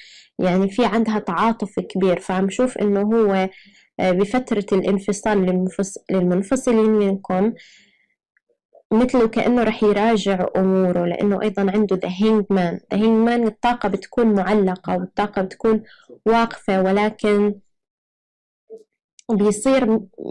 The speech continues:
مثل الدراسة للموضوع، أو بيصير مثل التحليل للموضوع، مثل فهم للفكرة. فهالشخص رح يحاول إنه بالمستقبل يفهم طبيعة العلاقة أكتر بينكم،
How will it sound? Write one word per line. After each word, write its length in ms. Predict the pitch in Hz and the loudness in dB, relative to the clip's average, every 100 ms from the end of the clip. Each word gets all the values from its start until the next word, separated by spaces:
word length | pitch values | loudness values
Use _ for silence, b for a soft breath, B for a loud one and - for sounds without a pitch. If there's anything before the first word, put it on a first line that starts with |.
| 50 - | -8 0
مثل 320 | 220 240 240 | 0 2 2
الدراسة 760 | 226 185 214 208 214 220 - | 0 0 0 2 2 0 0
للموضوع، 680 | 190 190 185 180 185 196 - | 0 2 0 0 0 -2 -2
أو 80 | 180 | -4
بيصير 480 | 185 190 - 233 208 | -6 -8 -2 0 2
مثل 180 | 208 208 - | -2 -4 -2
التحليل 1120 | 190 185 - _ _ _ - - 214 208 214 | -2 -2 -12 _ _ _ -8 -6 0 2 4
للموضوع، 760 | 190 190 185 185 185 185 185 180 | 2 0 0 0 -2 -2 -2 -2
مثل 340 | 185 185 - - - | -4 -6 -12 -14 -2
فهم 320 | 254 233 202 | 0 2 2
للفكرة. 680 | 190 185 - 208 - 185 190 B B B _ | 0 -2 -4 -6 -4 -6 -6 B B B _
فهالشخص 540 | 202 214 - 233 - 214 | -4 -4 -4 -6 -4 -4
رح 140 | 202 | -4
يحاول 420 | 202 - 233 226 | -4 -2 0 2
إنه 280 | 202 202 196 | 2 0 0
بالمستقبل 800 | 185 190 196 190 202 - 196 202 | 0 0 -2 -4 -8 -4 0 0
يفهم 360 | 226 - 226 190 | -2 -2 -2 0
طبيعة 420 | 190 196 196 196 196 | 0 0 0 0 -2
العلاقة 680 | 180 190 196 196 - - - | -2 0 -2 -2 -6 -8 -6
أكتر 400 | 214 - 202 190 | -8 -6 -4 -4
بينكم، 640 | 175 175 175 180 175 185 | -2 -2 -4 -6 -6 -6